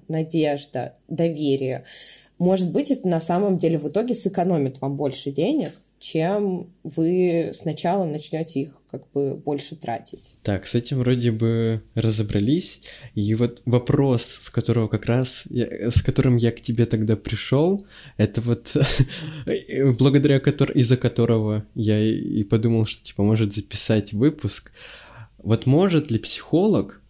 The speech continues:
Speaker 2: давать свое видение и советы? Вот как я тебе тогда говорил, для меня как будто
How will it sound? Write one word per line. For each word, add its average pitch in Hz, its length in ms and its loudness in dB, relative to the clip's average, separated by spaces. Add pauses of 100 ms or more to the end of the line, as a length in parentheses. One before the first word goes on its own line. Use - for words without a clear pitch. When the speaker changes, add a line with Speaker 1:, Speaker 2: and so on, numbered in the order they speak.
Speaker 2:
давать 113 420 0
свое 117 340 2
видение 120 480 2
и 127 100 0
советы? 104 640 2
Вот 98 160 -4
как 135 220 -2
я 127 60 2
тебе 113 220 2
тогда 107 280 0
говорил, 151 600 2 (300)
для 110 160 2
меня 120 260 6
как 110 220 0
будто 107 760 2